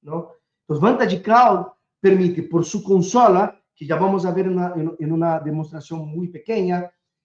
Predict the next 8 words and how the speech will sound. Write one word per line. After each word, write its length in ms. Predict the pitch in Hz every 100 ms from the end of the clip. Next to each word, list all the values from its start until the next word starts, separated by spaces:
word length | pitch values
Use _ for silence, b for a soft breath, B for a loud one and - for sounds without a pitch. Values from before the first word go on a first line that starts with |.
| _
ya 300 | 135 196 196
es, 280 | 220 - -
digamos, 640 | 170 175 180 165 - - _ _ -
es 160 | 156
una 160 | 214 190
forma 360 | - 208 202
de 400 | 190 185 196 - _
monitorear 960 | 165 185 220 220 - 185 190 220 170